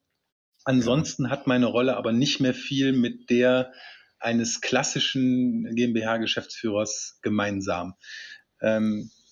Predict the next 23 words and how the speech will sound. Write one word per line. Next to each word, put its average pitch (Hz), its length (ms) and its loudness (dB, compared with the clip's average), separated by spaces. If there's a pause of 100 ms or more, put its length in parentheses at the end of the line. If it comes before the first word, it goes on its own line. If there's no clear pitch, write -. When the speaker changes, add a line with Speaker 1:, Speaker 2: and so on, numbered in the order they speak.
(680)
Speaker 1:
klar, 143 400 2
theoretisch 143 640 4
kann 156 220 0
ich 160 120 2
hier 147 340 4
noch 135 400 0
Entscheidungen 135 720 2
treffen 127 400 2
wie 123 180 4
in 123 100 6
der 104 140 2
alten 110 280 0
Welt 139 280 4
und 123 100 4
ich 117 120 -2
könnte 143 280 0
hier 123 160 4
sicherlich 123 400 -2
auch 113 120 -4
meinen 113 260 4
Willen 120 200 4
durchdrücken, 151 640 0
aber 123 340 2